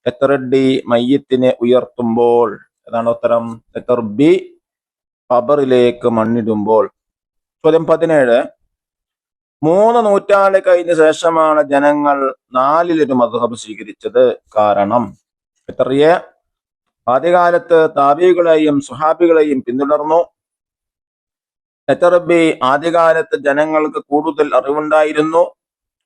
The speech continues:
ലെറ്റർ സി, ആദ്യകാലത്ത് ജനങ്ങൾ ഖുർആനിൽ നിന്ന് പഠിച്ചു. ലെറ്റർ ഡി, ആദ്യകാലത്ത് ജനങ്ങൾ സ്വയം പഠനം നടത്തി. ഇതാണ് ഉത്തരം. ലെറ്റർ എ,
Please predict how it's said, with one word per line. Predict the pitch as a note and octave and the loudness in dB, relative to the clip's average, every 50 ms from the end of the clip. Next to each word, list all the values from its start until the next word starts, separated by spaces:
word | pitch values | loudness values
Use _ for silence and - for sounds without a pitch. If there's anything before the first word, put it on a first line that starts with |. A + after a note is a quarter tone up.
| _ _ _ - | _ _ _ -12
ലെറ്റർ | - - D3+ D3+ D#3 | -6 -2 -2 -2 -2
സി, | D3+ - - D#3+ D#3+ D3+ D3 D3 - - | -2 -4 -2 0 2 2 2 2 0 0
ആദ്യകാലത്ത് | A#2+ B2+ C3 C3 D3+ D3 D#3 D3+ D3+ D3 D3 D3 - | 0 -2 0 0 -2 0 0 0 0 0 -2 -4 -4
ജനങ്ങൾ | C#3+ C3 C#3+ C#3+ C#3+ D3 D3 D3 D3 D3 C#3+ C#3+ C3+ C3+ | -2 -2 0 0 0 0 0 0 0 0 2 2 2 0
ഖുർആനിൽ | C3 - - B2 C3 C3 - D3+ D#3 D#3 D#3+ D#3 D3+ D3 D3 | 0 -2 -6 -6 -6 -4 0 0 2 2 2 0 0 0 0
നിന്ന് | C#3+ C#3 C3 - | 0 0 0 0
പഠിച്ചു. | B2+ B2 C3 C#3 - - F3 F3+ G#3+ - - _ _ _ _ _ _ _ _ _ _ _ _ - | -2 -2 -2 -4 -4 0 2 2 2 0 -2 _ _ _ _ _ _ _ _ _ _ _ _ -2
ലെറ്റർ | B2+ C3 - D3+ D#3 D3+ | -2 -2 0 0 0 2
ഡി, | D#3 D3 C#3 C3+ D#3+ D#3+ D#3 D3+ C#3+ - - | 0 0 0 0 0 2 2 2 2 0 -2
ആദ്യകാലത്ത് | G2 A#2+ C3 C3+ C#3+ C#3 D3 C#3+ C#3+ C#3 C#3 C#3+ - | -2 -2 0 0 0 2 2 2 2 0 -2 -4 -6
ജനങ്ങൾ | C3+ B2+ C#3 C3+ C#3 C#3 C#3 C3+ C3+ C3 C3 C3 B2+ | -4 -2 0 0 0 0 0 0 0 0 -2 -2 -6
സ്വയം | - - B2 B2 B2+ C3+ C3+ C3+ C3 | -6 -4 -2 0 2 2 0 0 0
പഠനം | - - B2+ B2+ C3 C3 C3 C3 C3 | -2 -2 -2 -2 -2 -2 -2 -2 -2
നടത്തി. | C3 B2 B2+ B2+ - _ - C3+ C3 B2 B2 | -2 -2 -2 -2 -4 _ -8 -6 -4 -2 -2
ഇതാണ് | B2 B2+ B2+ | -2 -2 -2
ഉത്തരം. | B2+ - - C3 C3 C3 B2+ B2 B2 B2 _ _ _ - | -4 -6 -4 -2 -2 -2 -2 -4 -10 -16 _ _ _ -20
ലെറ്റർ | A2+ - - C3+ C3 B2+ | -10 -6 -4 -2 -2 -2
എ, | B2 C3 C#3 D#3+ F3+ G3 - - - | 0 0 2 2 2 2 0 -4 -12